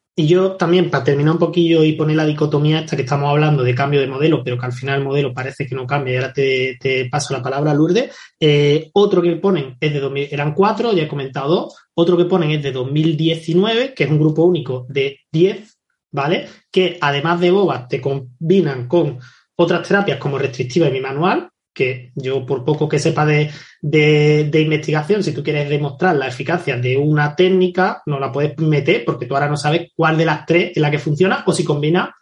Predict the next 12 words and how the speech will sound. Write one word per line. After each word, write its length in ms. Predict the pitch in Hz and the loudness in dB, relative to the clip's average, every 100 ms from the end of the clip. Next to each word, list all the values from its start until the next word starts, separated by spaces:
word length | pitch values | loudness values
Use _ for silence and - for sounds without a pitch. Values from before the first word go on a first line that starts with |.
| _ | _
o 100 | - | -6
si 140 | 123 160 | -2 -2
funcionan 400 | 143 123 151 175 | -2 0 0 0
las 160 | 135 | 0
tres 180 | - 135 | -2 0
a 40 | |
la 100 | 127 | 0
vez. 200 | 220 294 | 0 0
Lo 80 | 165 | -2
mismo 340 | 135 139 180 - - _ | -4 -2 -2 -4 -16 _
eso. 320 | - 139 - 123 - - - _ | -2 0 0 -4 -8 -20 -20 _
Y 300 | 196 226 233 | 0 2 2